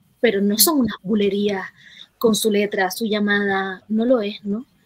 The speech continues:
Entonces, em, me parecía que el flamenco ya está. El flamenco ya está en el compás, el flamenco ya está en esas cantaoras, en esos quejíos que dan. Entonces,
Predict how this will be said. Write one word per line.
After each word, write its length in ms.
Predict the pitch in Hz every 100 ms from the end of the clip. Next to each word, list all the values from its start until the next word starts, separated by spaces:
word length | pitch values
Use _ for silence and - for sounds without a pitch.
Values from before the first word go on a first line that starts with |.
| _ _ _
Entonces, 760 | 233 226 240 247 277 269 277 294
em, 920 | - 262 247 233 226 220 214 208 202 202 - _ _ _ _ _ _ _ _ _ _ _ _
me 200 | 247 247
parecía 360 | 254 233 226 269
que 80 | 277
el 60 |
flamenco 360 | 262 233 226 247
ya 120 | 247
está. 320 | 226 - 214 - _ _ _ _ _ -
El 120 | 226
flamenco 380 | 226 220 226 269
ya 140 | 254
está 240 | - - 262
en 80 |
el 100 | 262
compás, 640 | - 214 208 240 254 294 240
el 100 | 214
flamenco 400 | 208 196 202 262
ya 80 |
está 200 | 269 -
en 80 | 262
esas 200 | 247 247
cantaoras, 720 | - 247 226 214 220 233 220
en 100 | 214
esos 220 | 208 262 -
quejíos 640 | 254 - 226 233 226 220
que 160 | -
dan. 500 | 196 202 226 240 240 233 - - - -
Entonces, 1200 | 226 214 202 214 214 - 240 240 240 - - -